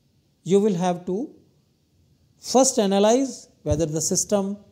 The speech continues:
involves translational contribution only or the system involves other contributions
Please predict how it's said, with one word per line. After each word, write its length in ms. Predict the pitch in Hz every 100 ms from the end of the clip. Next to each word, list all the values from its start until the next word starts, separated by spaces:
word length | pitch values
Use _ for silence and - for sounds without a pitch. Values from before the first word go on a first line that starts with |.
| _ _ _ _ -
involves 680 | 160 151 160 165 165 - - _ _
translational 720 | 175 165 151 165 160 - 202 202
contribution 600 | 185 190 190 190 202 196
only 580 | 190 208 226 285 330 - _
or 380 | - 185 214 294 156
the 140 | 151
system 420 | 151 156 - 165
involves 520 | 156 135 143 180 - -
other 220 | 190 180
contributions 920 | 156 139 120 131 123 120 180 254 -